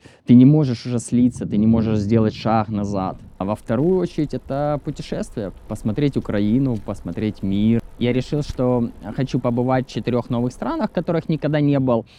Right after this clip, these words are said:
И бег мне дал такую возможность. Я решил, что в каждой из этих стран пробегу по марафону.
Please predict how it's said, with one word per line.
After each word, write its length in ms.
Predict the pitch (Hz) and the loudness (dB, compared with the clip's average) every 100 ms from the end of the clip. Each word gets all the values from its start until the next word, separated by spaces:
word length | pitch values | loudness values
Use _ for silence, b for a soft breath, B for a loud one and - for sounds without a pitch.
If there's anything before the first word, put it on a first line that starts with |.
| b - | b -2
И 280 | 120 123 | 4 6
бег 280 | 117 127 151 | 6 4 2
мне 100 | 139 | 0
дал 220 | 127 127 | 0 0
такую 260 | 120 - 120 | 0 0 0
возможность. 640 | 117 113 117 104 107 95 | 0 0 0 0 -4 -4
Я 80 | 110 | -4
решил, 260 | 110 - 151 | -4 -4 -6
что 380 | - 117 110 101 b b _ | -4 -2 -2 -2 b b _
в 60 | |
каждой 400 | - 123 120 120 | 2 4 4 0
из 100 | 110 | 0
этих 240 | 117 113 - | 0 -2 -6
стран 340 | 139 180 202 | -2 0 0
пробегу 440 | - 120 113 127 | 0 0 2 2
по 120 | 147 123 | 2 2
марафону. 800 | 120 117 - - 117 101 92 | 2 0 -2 -2 0 0 -2